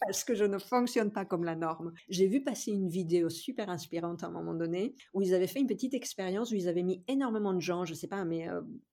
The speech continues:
des, des dizaines de personnes ensemble dans un grand espace.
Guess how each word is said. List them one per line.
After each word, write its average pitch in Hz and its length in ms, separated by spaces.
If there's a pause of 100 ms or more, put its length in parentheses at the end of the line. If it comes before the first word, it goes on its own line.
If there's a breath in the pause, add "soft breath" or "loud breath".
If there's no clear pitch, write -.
(580 soft breath)
des, 185 100
des 196 160
dizaines 240 500
de 185 60
personnes 185 500
ensemble 170 520
dans 160 240
un 165 40
grand 165 300
espace. - 600